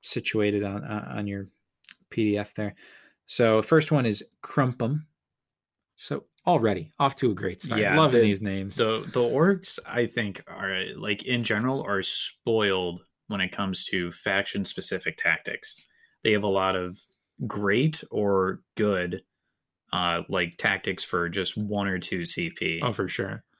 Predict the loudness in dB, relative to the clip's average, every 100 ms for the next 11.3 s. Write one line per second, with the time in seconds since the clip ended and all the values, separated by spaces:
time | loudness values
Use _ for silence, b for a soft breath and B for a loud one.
0 | _ _ _ _ _ 0 2 4 6 8
1 | 8 8 6 4 2 2 0 -2 -2 0
2 | 2 2 2 2 4 2 0 _ _ _
3 | _ _ _ -20 0 4 6 4 2 2
4 | 2 0 -2 -2 0 0 2 0 -2 -2
5 | -2 -2 -6 -4 -6 -6 -6 -2 -2 -2
6 | -10 -10 -12 -12 -14 -14 -16 _ b b
7 | b -4 4 4 2 -2 2 2 2 2
8 | 2 2 -2 -2 -2 -2 -4 -4 -2 0
9 | 0 2 2 2 0 -2 -2 0 -2 -4
10 | -8 -10 -12 -14 _ b b b 4 8
11 | 8 6